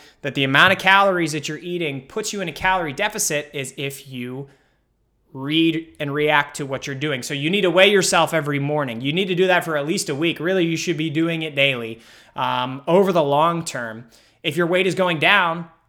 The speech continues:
congratulations, you're in a calorie deficit. If it's not, hey, you know what? You're not in a calorie deficit yet, but that doesn't mean that you screwed everything up. All you gotta do is adjust to that. So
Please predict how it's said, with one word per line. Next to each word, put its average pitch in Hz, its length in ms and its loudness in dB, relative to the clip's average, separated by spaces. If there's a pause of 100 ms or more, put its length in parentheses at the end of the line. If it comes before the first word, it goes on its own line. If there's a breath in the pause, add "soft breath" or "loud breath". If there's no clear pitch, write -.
(220)
congratulations, 139 840 2
you're 156 120 -2
in 160 40 -4
a 151 40 -6
calorie 156 360 0
deficit. 147 420 -2
If 175 120 -6
it's 226 140 -4
not, 240 340 -4
hey, 226 240 -2
you 160 160 -6
know 190 140 -2
what? 214 320 0
You're 185 120 -4
not 196 200 -2
in 196 60 -10
a 180 40 -12
calorie 190 320 0
deficit 185 400 -2
yet, 202 240 0
but 202 140 -8
that 214 120 -2
doesn't 208 320 -4
mean 208 200 -2
that 196 180 -6
you 185 80 -4
screwed 190 500 -4
everything 185 380 0
up. 196 260 2
All 156 160 0
you 175 80 -4
gotta 165 200 -2
do 170 480 0 (260 loud breath)
is 160 140 -2
adjust 160 380 -2
to 139 80 -6
that. 110 220 -10
So 143 320 -4